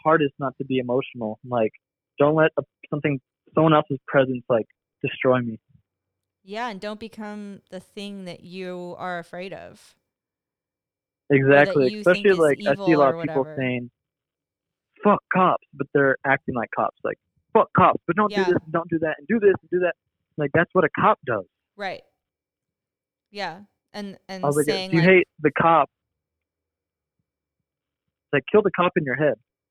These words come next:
Speaker 2: Yeah.
Speaker 1: And so that was a lesson. So in a way, like, if you put yourself in a position of, like, you can be, like, have those trips on acid without even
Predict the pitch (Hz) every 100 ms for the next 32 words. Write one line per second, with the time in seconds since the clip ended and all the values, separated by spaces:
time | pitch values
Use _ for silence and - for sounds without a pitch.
0 | _ _ _ _ _ _ 185 165 147 190
1 | _ _ _ _ _ _ _ _ _ _
2 | _ _ _ _ _ _ _ _ _ _
3 | _ _ _ _ _ _ _ _ - 143
4 | - 147 131 123 117 _ _ - 151 208
5 | 175 160 156 165 151 170 - 185 202 214
6 | 220 196 160 160 185 - 202 190 196 185
7 | 170 143 131 147 - 165 151 131 127 113
8 | _ _ _ _ _ _ _ _ _ _
9 | - 147 160 190 160 180 170 156 135 -
10 | 147 143 139 131 _ - - 143 - 135
11 | 131 127 123 123 123 123 120 120